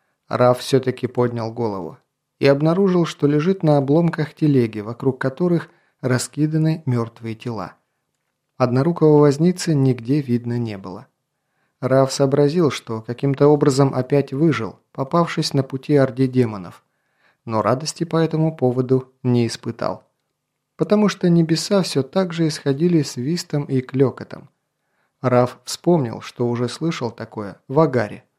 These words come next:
В ту гиблую ночь, когда город подвергся налёту мятежных магов,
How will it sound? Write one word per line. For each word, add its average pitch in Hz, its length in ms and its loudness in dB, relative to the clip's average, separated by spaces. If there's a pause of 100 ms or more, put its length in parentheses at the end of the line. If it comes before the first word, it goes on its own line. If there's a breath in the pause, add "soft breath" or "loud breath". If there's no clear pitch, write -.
(440)
В - 100 -20
ту 214 180 0
гиблую 185 440 4
ночь, 143 360 -2
когда 131 360 0
город 170 400 0
подвергся 139 640 0
налёту 143 600 0
мятежных 143 680 0
магов, 113 440 -4